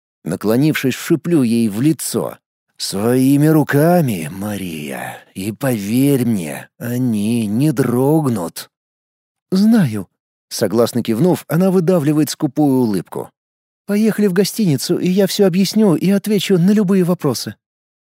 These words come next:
"Чёрт, ты понимаешь, что теперь мне придётся грохнуть водителя?" Понизив тон до минимума, шепчу я. "Я могу это сделать сама", —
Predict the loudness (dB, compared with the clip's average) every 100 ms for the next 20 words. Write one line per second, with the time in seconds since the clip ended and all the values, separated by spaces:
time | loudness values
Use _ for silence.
0 | _ -18 -14 -2 2 2 0 -6 -10 -10
1 | -6 -4 0 2 2 0 -6 -6 -4 -2
2 | -2 -2 -4 -4 -6 -4 -4 -2 -2 0
3 | 0 2 2 0 -4 -8 -4 -2 -2 -2
4 | -6 -8 -10 -12 -14 _ _ _ _ -4
5 | 0 2 2 0 2 2 2 0 0 2
6 | 2 0 -2 -4 -6 -6 -2 -2 -2 -4
7 | -8 _ _ _ _ _ _ _ -10 -2
8 | 0 2 2 2 2 0 0 0 0 -2
9 | -2 -2